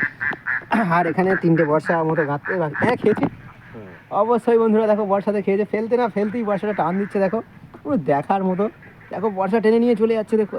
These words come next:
Speaker 1: দেখো, দেখো, দেখো, বর্ষা টানছে, টানছে, দেখো, বর্ষা টানছে। ওই তো, ও, ও, ওই। ব্যাস, মাছ বেঁধে গেছে মনে হচ্ছে। দেখি একবার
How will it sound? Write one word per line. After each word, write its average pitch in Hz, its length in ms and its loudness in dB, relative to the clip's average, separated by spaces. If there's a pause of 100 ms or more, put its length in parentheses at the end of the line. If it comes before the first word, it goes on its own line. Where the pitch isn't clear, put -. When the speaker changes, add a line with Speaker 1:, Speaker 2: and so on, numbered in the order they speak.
Speaker 1:
দেখো, 190 220 -6
দেখো, 214 240 -6
দেখো, 220 140 -6 (120)
বর্ষা 220 280 -4
টানছে, 208 300 -4 (1000)
টানছে, 233 380 0
দেখো, 214 200 2
বর্ষা 202 300 2
টানছে। 214 240 0 (160)
ওই 330 120 0 (120)
তো, 285 60 -6 (140)
ও, 302 40 0 (260)
ও, - 20 2 (340)
ওই। 302 100 -2 (720)
ব্যাস, 294 520 2 (140)
মাছ 226 240 2
বেঁধে 214 200 0
গেছে 240 240 0
মনে 247 140 0
হচ্ছে। 254 240 -4
দেখি 247 160 -4 (540)
একবার - 200 -6